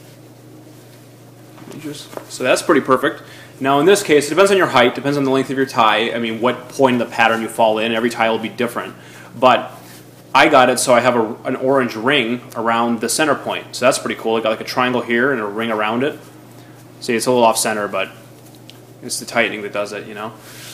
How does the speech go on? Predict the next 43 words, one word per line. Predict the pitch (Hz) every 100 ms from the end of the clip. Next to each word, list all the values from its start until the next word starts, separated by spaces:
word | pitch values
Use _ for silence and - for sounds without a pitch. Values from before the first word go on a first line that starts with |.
| - -
Uh, | 120 107
now, | 127 127
y-, | 147
you | 151 160
can | 139
alternatively | 135 135 160 147 135 127 123
get | 131
all | 131
the | 127
orange | 131 147 139 110 131
arrows. | 117 110 110
If | 120
you |
get | 117 123
it | -
lined | 120 120 117
up | 120
a |
little | 117 107
bit | 107
differently, | 117 135 139
you | 131
get | 120
all | 117
the | 117
orange | 113 117 117
arrows | 120 117
pointing | - 117 104
in. | 110 127 170 - -
So | - 117
then | 117
you | 113
get, | 113
like, | 107
a | 107
starburst | - 113 113 131 131 -
going | 131
out, | 131 143 123
but | 123
I |
have | 113
a |
triangle. | - 117 120 127 143